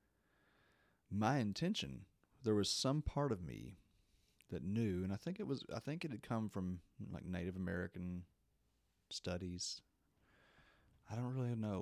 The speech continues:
where it came from, but there was some part of me that, that knew or said to myself that the mushrooms were going to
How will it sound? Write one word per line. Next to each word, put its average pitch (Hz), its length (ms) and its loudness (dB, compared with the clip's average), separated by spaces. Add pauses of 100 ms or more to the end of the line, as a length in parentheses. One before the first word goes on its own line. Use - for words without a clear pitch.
where 76 200 -2
it - 140 -6
came 85 280 -6
from, - 220 -10 (1300)
but - 100 -8
there 107 140 4
was 104 120 4
some 135 240 2
part 139 280 2
of 95 80 2
me 80 220 -2
that, 80 160 -2 (260)
that - 180 -8 (800)
knew 101 600 2
or - 120 -4
said 87 580 0
to 87 180 -2
myself 90 640 0 (2250)
that 92 140 -2
the 98 80 -4
mushrooms 101 500 0 (180)
were 92 80 -4
going 90 360 -2
to 90 180 -2